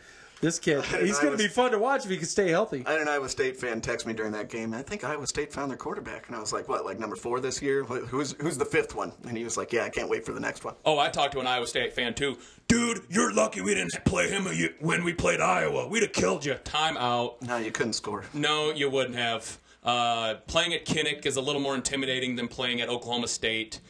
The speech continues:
Speaker 3: And
Speaker 2: Mm-hmm.
Speaker 3: we have a defense. Oklahoma State trots eleven pieces of paper out there. They just wanna get the ball
Speaker 2: It's
Speaker 3: back as soon as possible.
Speaker 2: It's the Big twelve.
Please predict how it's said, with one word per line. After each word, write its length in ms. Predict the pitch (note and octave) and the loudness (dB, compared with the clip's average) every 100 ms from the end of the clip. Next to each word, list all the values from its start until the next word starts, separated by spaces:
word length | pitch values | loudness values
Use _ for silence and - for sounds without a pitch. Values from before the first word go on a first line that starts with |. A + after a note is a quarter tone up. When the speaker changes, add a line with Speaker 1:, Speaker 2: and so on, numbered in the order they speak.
| - C3 | -10 -2
Speaker 3:
And 400 | B2+ B2 B2 G#2+ | 0 0 0 -2
Speaker 2:
Mm-hmm. 200 | F#2+ G#2 A2+ | -4 -6 2
Speaker 3:
we 200 | F#3 F3+ | 2 4
have 180 | F#3 | 2
a 60 | E3+ | 0
defense. 540 | D3 D#3 - C3 A2 - | -2 -2 0 0 0 -2
Oklahoma 440 | D#3+ D#3 D#3+ D#3 | 0 2 2 2
State 420 | - D3+ D3 C#3+ - - - | 0 0 -2 -4 -14 -20 -4
trots 300 | - E3+ D#3+ | 2 2 2
eleven 340 | C#3+ D3+ D3 C#3 | 0 0 0 -2
pieces 300 | D#3+ D3 C#3 | 0 0 0
of 100 | - | 0
paper 300 | D3 C#3+ C3 | 0 2 2
out 180 | B2+ | 2
there. 160 | C3 B2 | 0 2
They 120 | C3+ | 0
just 100 | D3+ | 0
wanna 160 | D#3 C#3+ | 0 2
get 160 | C#3+ - | 0 0
the 80 | |
ball 180 | B2+ C#3 | 2 2
Speaker 2:
It's 60 | C3+ | 4
Speaker 3:
back 180 | C3 B2+ | 0 0
as 100 | - | -2
soon 100 | C#3 | -2
as 80 | C#3+ | 2
possible. 460 | E3+ C#3 - C#3 | 2 2 2 0
Speaker 2:
It's 100 | B2+ | 2
the 100 | C#3+ | 0
Big 260 | A2+ C3 C3 | 2 0 0
twelve. 340 | - C3+ A2+ | 0 0 -2